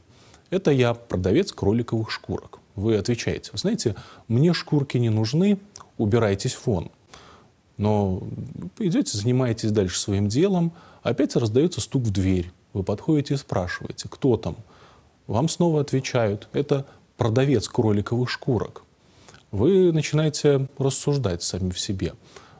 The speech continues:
«Ну, по большому счету, да, мне шкурки не нужны, но, судя по этому продавцу, он, конечно, от меня не отстанет, он будет постоянно мне надоедать. Поэтому, дайте-ка я открою дверь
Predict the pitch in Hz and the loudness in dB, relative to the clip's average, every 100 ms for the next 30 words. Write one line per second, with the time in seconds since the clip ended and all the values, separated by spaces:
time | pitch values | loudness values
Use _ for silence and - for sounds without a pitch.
0 | - 170 123 - 117 107 123 - 135 135 | -2 0 0 -2 0 2 0 0 -2 0
1 | - 202 117 98 92 117 120 - 123 - | -2 -2 -2 0 0 -2 -2 -4 -4 -2
2 | 123 131 131 160 196 202 - - - 127 | 0 0 0 2 2 0 -4 -20 -6 -2
3 | 131 127 113 113 123 - 127 117 127 135 | 2 2 0 -2 -2 0 0 2 2 2
4 | 127 135 135 160 - 226 165 127 165 180 | 0 0 0 0 -2 0 0 2 2 2
5 | - 147 147 147 151 139 - - 117 135 | 0 -2 0 2 0 -4 -12 -8 0 0
6 | - - 202 220 202 190 - 117 117 139 | 0 0 2 4 2 0 -2 0 2 2
7 | 135 131 - 131 170 196 180 180 - - | 2 0 -2 0 2 2 0 0 -6 -20
8 | - - 110 131 127 120 127 139 120 80 | -20 -4 0 2 2 2 4 2 0 -2
9 | - - - _ 113 117 123 117 110 - | -8 -18 -20 _ 0 0 2 2 0 -4
10 | - - 226 - - 110 104 107 - 131 | -16 -4 0 0 0 2 2 2 0 2
11 | 107 90 98 127 214 208 196 | 2 2 0 2 2 2 -2